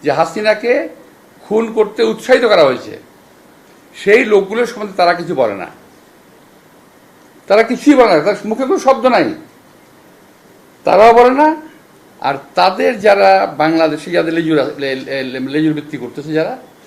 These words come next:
নাম বলবো না আমি, আহ, আমাদের স্নেহাসপদ এরা, আমাদের স্নেহাসপদ,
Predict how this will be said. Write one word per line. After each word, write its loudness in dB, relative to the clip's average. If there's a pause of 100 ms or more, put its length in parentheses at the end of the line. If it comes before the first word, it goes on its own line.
(280)
নাম 0
বলবো 0
না 0
আমি, -4
আহ, -10
আমাদের -8 (680)
স্নেহাসপদ 0
এরা, 2
আমাদের -6
স্নেহাসপদ, -2